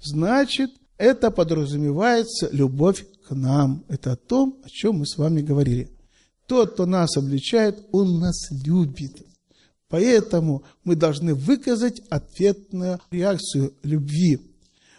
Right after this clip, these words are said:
Нас обличает и говорит: «То и то делал», и прочее, а мы сказали: «Ой, спасибо тебе, родная, ты мне указала, вот, слава тебе, Господи», а, все, постараюсь исправиться, обнял ее, прости, что я тебя до раздражения чуть не довел, там, или довел уже,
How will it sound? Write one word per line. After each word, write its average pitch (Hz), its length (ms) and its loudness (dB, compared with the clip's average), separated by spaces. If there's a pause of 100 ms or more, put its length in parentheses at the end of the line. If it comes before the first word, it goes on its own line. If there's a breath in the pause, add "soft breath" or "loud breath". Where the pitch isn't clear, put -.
(160 soft breath)
Нас 190 320 -2
обличает 170 640 0
и 180 60 -4
говорит: 165 300 0
«То 185 120 2
и 151 140 0
то 160 220 -2
делал», 220 580 0 (160 loud breath)
и 147 120 -6
прочее, 202 480 0
а 156 80 0
мы 170 120 -2
сказали: 160 260 0
«Ой, 220 160 2
спасибо 160 460 -4
тебе, 151 300 -4
родная, 190 480 -2
ты 160 160 -6
мне 151 160 -2
указала, 196 680 0 (240 soft breath)
вот, 151 280 -2
слава 165 340 0
тебе, 147 300 -6
Господи», 214 640 -2 (260 soft breath)
а, 151 160 -6
все, 202 480 -2 (300 loud breath)
постараюсь 165 560 -4
исправиться, 208 640 -2
обнял 202 400 -2
ее, 190 240 -2 (180 loud breath)
прости, 160 340 -2
что - 160 -4
я 160 140 2
тебя 147 340 -4 (220 soft breath)
до 160 140 2
раздражения 160 600 2
чуть 208 240 -8
не 202 80 -6
довел, 196 400 0
там, 147 220 -4
или 143 160 -2
довел 165 400 0
уже, 190 240 -2